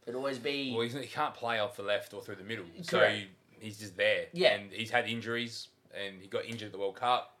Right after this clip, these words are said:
Speaker 1: Yeah.
Speaker 2: So you do feel, I do feel for him.
Speaker 1: Look at what he did at the World Cup.
Speaker 2: Yeah, he's brilliant.
Speaker 1: It was unbelievable
Speaker 2: <laughs>
Speaker 1: at the World Cup. You know, he's the sort of guy that, you know, put my Liverpool hat on. If he was available as a backup winger for us, mate, and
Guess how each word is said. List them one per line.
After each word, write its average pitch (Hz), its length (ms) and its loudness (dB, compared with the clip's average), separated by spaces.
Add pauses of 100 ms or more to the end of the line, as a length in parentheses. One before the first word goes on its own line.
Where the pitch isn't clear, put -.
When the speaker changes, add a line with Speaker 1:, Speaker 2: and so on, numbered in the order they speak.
(180)
Speaker 1:
Yeah. 135 200 0 (180)
Speaker 2:
So 104 280 -2 (480)
you 113 120 -6
do 131 140 0
feel, 98 200 -8
I 120 80 4
do 127 140 0
feel 107 160 -8
for 110 180 -8
him. 139 160 -8
Speaker 1:
Look 254 160 -6
at 233 60 -4
what 202 100 4
he 185 80 -2
did 180 140 -2
at 170 80 -4
the 147 60 -4
World 147 180 2
Cup. - 360 -4
Speaker 2:
Yeah, 98 120 -12
he's 92 80 -10
brilliant. 107 380 -6
Speaker 1:
It 180 60 0
was 175 120 4
unbelievable 185 520 8
Speaker 2:
<laughs> - 20 10
Speaker 1:
at 165 40 8
the 160 80 6
World 139 240 8
Cup. 95 300 2 (260)
You 165 80 0
know, 151 160 8
he's 190 320 2
the 185 60 -2
sort 170 220 2
of 160 80 0
guy 156 240 10
that, 139 240 6
you 139 60 -4
know, 127 200 6
put 165 240 -2
my 113 160 2
Liverpool 131 420 2
hat 120 160 4
on. 160 220 6
If 131 100 -2
he 175 140 2
was 135 160 0
available 120 580 4
as 110 100 2
a 110 60 0
backup 120 480 2
winger 139 260 -2
for 120 180 4
us, 127 300 6
mate, 139 320 6
and 139 120 -8